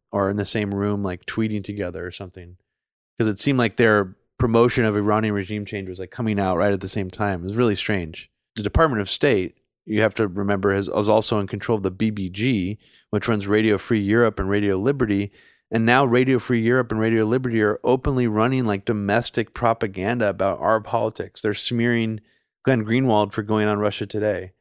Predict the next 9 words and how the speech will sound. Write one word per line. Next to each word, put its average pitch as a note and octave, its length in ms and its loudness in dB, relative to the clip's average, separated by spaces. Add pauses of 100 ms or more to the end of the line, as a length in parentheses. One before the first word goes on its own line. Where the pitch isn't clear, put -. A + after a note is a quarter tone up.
(340)
Just F3+ 200 2
some C3+ 200 2
weird B2 320 2
shit C3 220 0
happening A#2 260 -4
at G2 60 -6
the G2 80 -4
State G#2+ 240 -6
Department. D#2+ 460 -10